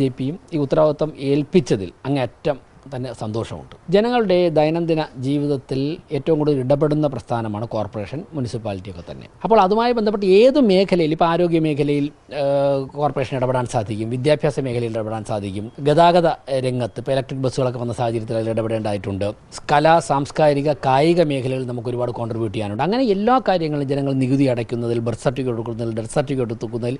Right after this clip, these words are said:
ഇതിലൊക്കെ തന്നെ തെരുവ് നായ്ക്കളുടെ പ്രശ്നത്തിൽ, ഇതിലൊക്കെ തന്നെ കോർപ്പറേഷൻ ഇടപെട്ട് നിലവിലുള്ള സിസ്റ്റത്തിൽ എന്തെങ്കിലും പോരായ്മകൾ,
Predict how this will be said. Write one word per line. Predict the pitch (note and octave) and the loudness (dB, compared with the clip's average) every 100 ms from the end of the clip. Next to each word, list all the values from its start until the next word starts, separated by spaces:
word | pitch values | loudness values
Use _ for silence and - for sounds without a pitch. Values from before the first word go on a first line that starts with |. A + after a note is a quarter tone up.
| - | 0
ഇതിലൊക്കെ | F3+ G#3 F#3+ D3+ | 4 4 4 -2
തന്നെ | B2+ C3 | 0 -2
തെരുവ് | C3 C#3 | 0 -2
നായ്ക്കളുടെ | B2 A#2+ A#2 A2+ | -2 -4 -6 -6
പ്രശ്നത്തിൽ, | A2 A#2+ G#2+ A2+ B2 - - | -8 -8 -6 -6 -8 -8 2
ഇതിലൊക്കെ | G3 B3+ F#3+ - G#3 - | 6 6 4 0 0 2
തന്നെ | D3+ D3 D#3+ D#3 | -2 -2 -4 0
കോർപ്പറേഷൻ | C#3 C#3 E3 C3 D#3 C3 | -2 0 -4 -4 -8 -4
ഇടപെട്ട് | C3 A#2+ A2 - G3+ - - F3+ | -2 -2 -4 -6 -8 -6 2 6
നിലവിലുള്ള | A#3 D4 D4+ C#4 C#4 | 8 8 6 6 4
സിസ്റ്റത്തിൽ | F#3+ - F#3+ F#3+ | 2 0 0 0
എന്തെങ്കിലും | E3 E3+ D#3+ | 2 0 2
പോരായ്മകൾ, | D3 D3 D3 D3+ | 2 4 2 2